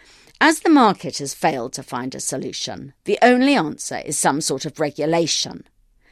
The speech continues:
There's a desperate need for a global greetings protocol, an agreement that all companies and nations would be encouraged to sign up to, that would establish firm rules for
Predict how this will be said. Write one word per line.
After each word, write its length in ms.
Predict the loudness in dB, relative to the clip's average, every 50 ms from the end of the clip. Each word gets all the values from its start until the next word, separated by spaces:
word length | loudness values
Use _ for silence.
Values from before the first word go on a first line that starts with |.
| _
There's 160 | -4 0 2
a 60 | 2 0
desperate 720 | 2 4 4 4 4 4 0 -6 -2 -2 -2 -2 -2 -2
need 420 | -2 0 0 0 -2 -4 -8 -10
for 160 | -6 -2 -2
a 60 | -2
global 680 | -2 -4 2 4 6 8 8 8 6 4 2 2 0 0
greetings 680 | 0 0 0 0 0 0 -2 -2 -2 -2 -2 -4 -8
protocol, 840 | _ -6 -4 -4 -4 -6 -10 -12 -6 -6 -6 -6 -6 -10 -14 -18 _ _ _ -20 -18 -12 -4
an 100 | 2 2
agreement 500 | 2 2 4 2 2 4 2 2 0 -2
that 140 | -4 0 2
all 260 | 2 4 4 4 2
companies 540 | 0 -2 -4 -4 -4 -4 -4 -4 -4 -2 -2
and 160 | -2 0 0
nations 500 | 0 -2 -2 -4 -6 -8 -8 -8 -6 -6
would 120 | -6 -4
be 80 | -2 -2
encouraged 680 | -2 -2 -2 0 4 4 6 4 4 2 -4 -6 -6 -6
to 80 | -6
sign 360 | -4 0 0 2 2 2 2
up 180 | 0 -2 -2 _ -8
to, 280 | -8 -6 -6 -8 -10 -16 _ _ -20 -20 -18 _ 0
that 80 | 2 2
would 160 | 2 2 0
establish 560 | -2 -2 2 2 2 2 2 -2 -4 -4 -8
firm 500 | -10 0 2 4 6 6 6 4 4 4
rules 400 | 4 2 2 2 0 -6 -8 -6
for 140 | -8 -8